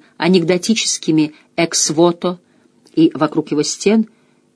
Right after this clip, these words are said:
не шумит время от времени сельская ярмарка. Есть нечто от порядка музея в прибранности его капелл и нефов. С тех пор, как государство секуляризировало монастырь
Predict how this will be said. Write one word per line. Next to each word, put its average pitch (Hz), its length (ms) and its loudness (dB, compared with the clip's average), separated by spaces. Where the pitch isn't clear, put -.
не 226 180 2
шумит 175 400 0
время 180 360 2
от - 120 -10
времени 151 320 -2
сельская 139 720 -6
ярмарка. 120 760 -8
Есть 165 440 0
нечто 165 640 -6
от - 220 -6
порядка 160 520 -4
музея 147 800 -2
в - 100 -20
прибранности 135 680 -6
его 131 120 -8
капелл 196 560 -4
и 190 80 0
нефов. 139 640 -6
С - 120 -8
тех 233 180 0
пор, 262 120 0
как 233 160 0
государство 233 680 0
секуляризировало 208 1120 4
монастырь 160 640 -2